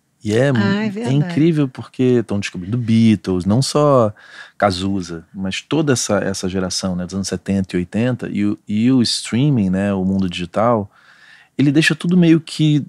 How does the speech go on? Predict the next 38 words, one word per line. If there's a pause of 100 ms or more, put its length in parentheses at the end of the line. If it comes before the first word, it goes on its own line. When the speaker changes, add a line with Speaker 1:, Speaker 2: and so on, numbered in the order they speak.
Speaker 1:
no
mesmo
lugar.
Porque
se,
se
eu
com-,
começar
a
ouvir
agora
uma
determinada
banda
nova,
que
se
tiver
a
ver
com
os
anos
oitenta,
de
repente
eu
tô
escutando
Cazuza
porque
eu
tava
escutando
uma
outra
coisa.